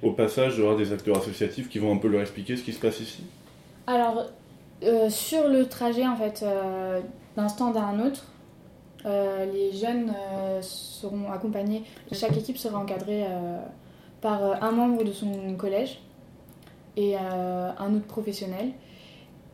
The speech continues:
Speaker 2: et un professionnel de la D P P. Et, euh, et du coup, durant ce trajet, en fait, le, les encadrants vont présenter le lieu, euh, au, enfin, le lieu où ils vont.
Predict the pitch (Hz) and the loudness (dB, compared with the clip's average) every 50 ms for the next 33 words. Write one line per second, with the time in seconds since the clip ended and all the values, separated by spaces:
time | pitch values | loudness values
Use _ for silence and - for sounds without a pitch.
0 | - - - - - 220 220 214 214 208 208 208 202 202 208 220 214 - 220 208 | -20 -20 -20 -8 -2 0 2 4 4 4 4 2 2 0 0 -2 -4 -4 -4 -4
1 | 196 190 196 190 185 185 180 190 185 180 - 220 247 269 - - - - - - | -2 0 0 0 0 0 -2 -2 -4 -2 0 0 0 0 -2 -6 -12 -20 -20 -20
2 | - - - - - - - - 233 233 233 247 254 254 240 220 214 202 202 196 | -20 -20 -20 -20 -20 -20 -6 -2 2 2 4 4 4 4 4 4 4 4 4 4
3 | 190 190 190 190 185 185 185 185 180 180 180 180 180 180 180 180 180 180 - - | 2 0 -2 -4 -4 -4 -4 -4 -2 -2 -2 -2 -2 -2 -2 -4 -4 -6 -8 -12
4 | - - - - - - - - - - - - - - - - - 240 208 233 | -18 -20 -20 -20 -20 -20 -20 -20 -20 -20 -20 -20 -20 -20 -14 -2 0 0 0 2
5 | 233 - 285 262 262 240 233 233 226 - - - 226 214 214 254 262 254 - 240 | 0 0 0 2 2 4 2 2 0 -2 -2 0 0 2 4 4 4 4 2 0
6 | 240 233 - 233 220 202 202 202 196 196 190 190 185 185 185 185 185 202 202 202 | -2 -2 -2 -2 0 0 2 2 2 2 2 0 0 -2 -2 -2 -2 0 0 0
7 | 196 214 208 220 208 202 202 240 247 254 240 214 220 - 240 214 220 220 214 240 | 0 0 0 0 0 0 0 0 0 0 0 -2 -2 -4 -4 -2 -2 -2 0 0
8 | 247 262 262 269 - - - - - 226 220 220 214 208 220 247 262 262 254 226 | 0 -2 -2 -4 -12 -18 -16 -10 -2 0 2 2 4 4 2 4 4 4 4 4
9 | 214 202 196 190 190 190 190 190 - - - - - 214 214 208 - - - 208 | 4 2 0 0 -2 -2 -2 -4 -6 -8 -12 -4 -2 -2 -2 -2 -6 -12 -16 -12
10 | - 208 202 196 190 185 185 190 190 196 208 233 240 233 220 214 202 185 185 202 | -10 -10 -8 -6 -6 -6 -4 -4 -4 -2 -2 0 0 0 0 0 -2 -2 -6 -10